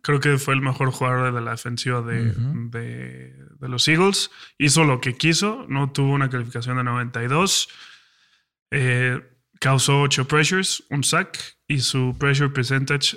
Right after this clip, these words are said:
Speaker 1: es de veintisiete. Fue veintisiete.
Speaker 2: Muy bien.
Speaker 1: Entonces, muy buenos.
Speaker 2: Fercito, estamos de acuerdo ahorita que estás hablando de que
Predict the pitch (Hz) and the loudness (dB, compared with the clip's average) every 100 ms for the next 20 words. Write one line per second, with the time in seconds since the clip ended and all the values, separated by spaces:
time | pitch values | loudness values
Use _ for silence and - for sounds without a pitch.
0 | - 143 135 127 135 120 113 123 - - | -6 -4 -2 0 -2 -2 -6 -8 -6 -6
1 | 104 - - 135 - - - - - 78 | -8 -14 -8 -8 -6 -8 -10 -16 -8 -4
2 | 65 - 71 - - - - - - - | -4 -4 -8 -8 -10 -10 -14 -14 -14 -12
3 | - - - - 123 131 135 117 - 120 | -12 -14 -12 0 2 4 4 2 0 -6
4 | - 139 127 104 131 123 123 123 117 - | -2 0 0 0 0 0 0 -4 -8 -6
5 | 110 110 107 110 95 85 87 80 76 64 | -4 -2 -2 -4 -6 -6 -8 -8 -10 -14